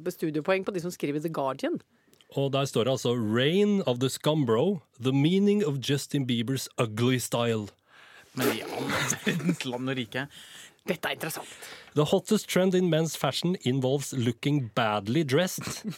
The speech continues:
Speaker 2: <laughs> in oversized trousers, obscure graphic t-shirts and ridiculous hats.» <laughs>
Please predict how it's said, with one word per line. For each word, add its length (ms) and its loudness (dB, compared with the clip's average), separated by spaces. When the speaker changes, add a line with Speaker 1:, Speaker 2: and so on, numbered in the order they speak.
Speaker 2:
<laughs> 580 -14
in 160 4
oversized 460 0
trousers, 460 0
obscure 420 -2
graphic 380 -2
t-shirts 400 -2
and 200 2
ridiculous 1200 0
hats.» 580 -6
<laughs> 40 4